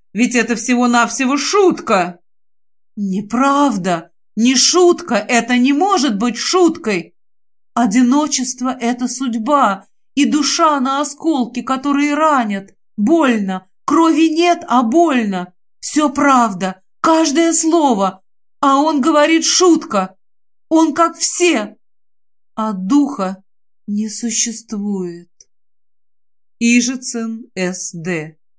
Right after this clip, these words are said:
Дневник. И снова ложь. Уже не моя, чужая,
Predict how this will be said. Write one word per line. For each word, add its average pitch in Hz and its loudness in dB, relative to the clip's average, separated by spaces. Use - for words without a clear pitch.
Дневник. 185 -6
И 214 -4
снова 233 0
ложь. 208 -4
Уже 240 2
не 240 2
моя, 247 2
чужая, 208 0